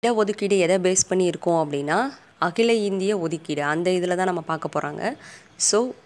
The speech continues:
விருப்பப்படுறவங்க இந்த கலந்தாய்வுல என்ன செஞ்சுக்கோங்க அப்படின்னா, அ, கலந்துக்கிட்டு இந்த பிளேஸ்மெண்ட்ல உங்களால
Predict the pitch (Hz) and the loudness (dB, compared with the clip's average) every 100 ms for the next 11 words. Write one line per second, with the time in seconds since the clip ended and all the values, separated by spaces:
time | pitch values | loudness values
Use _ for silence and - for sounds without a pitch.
0 | 156 170 208 214 208 180 170 170 165 185 | -2 0 2 0 0 0 0 0 0 -2
1 | 277 - - - - 190 214 208 185 175 | -2 -6 -20 -14 -2 0 2 0 2 2
2 | 190 185 170 180 175 165 - 156 160 151 | 2 0 -2 -4 -4 -4 -4 -8 -6 -4
3 | 156 160 151 143 147 151 214 269 - 160 | -2 -2 -4 -6 -6 -4 -4 -6 -10 -8
4 | 156 151 170 170 196 175 160 214 370 - | -6 -2 0 2 2 0 -2 -2 -2 -8
5 | - - - 190 196 196 190 226 - 196 | -20 -12 -2 0 0 0 2 2 0 -2
6 | 180 190 233 - 175 170 175 185 175 | -2 0 0 -2 -2 0 2 4 2